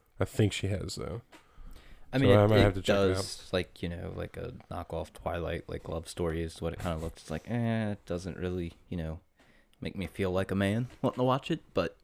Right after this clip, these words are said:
Speaker 2: hey,
Speaker 1: Yeah.
Speaker 2: it's not that bad.
Speaker 1: I don't think there's anything that fucking, I mean, I've watched The Notebook,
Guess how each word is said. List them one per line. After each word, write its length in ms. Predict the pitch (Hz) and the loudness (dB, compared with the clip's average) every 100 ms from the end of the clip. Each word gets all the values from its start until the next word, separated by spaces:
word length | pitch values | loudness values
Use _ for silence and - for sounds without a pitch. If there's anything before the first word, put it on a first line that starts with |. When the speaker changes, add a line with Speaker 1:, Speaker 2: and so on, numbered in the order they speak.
| - | -4
Speaker 2:
hey, 180 | 117 104 | 2 2
Speaker 1:
Yeah. 100 | 98 92 - _ - _ _ | 2 -2 -12 _ -20 _ _
Speaker 2:
it's 100 | - | -4
not 120 | 139 | -2
that 160 | 117 - | 0 0
bad. 220 | 80 82 - - - - - - - | -2 -4 -8 -20 -20 -18 -18 -18 -6
Speaker 1:
I 60 | 113 | -2
don't 160 | 104 | 0
think 160 | 113 101 | 0 0
there's 220 | 104 98 | 0 2
anything 380 | 110 110 110 104 | 4 4 4 4
that 220 | 104 101 | 2 0
fucking, 540 | - 107 110 104 107 - - - - | 2 4 4 4 4 0 -8 -14 -2
I 60 | 107 | 8
mean, 140 | 110 | 10
I've 200 | 110 113 | 12 10
watched 380 | 107 110 107 - | 12 10 10 8
The 80 | 107 | 6
Notebook, 480 | 101 101 101 92 | 8 8 8 2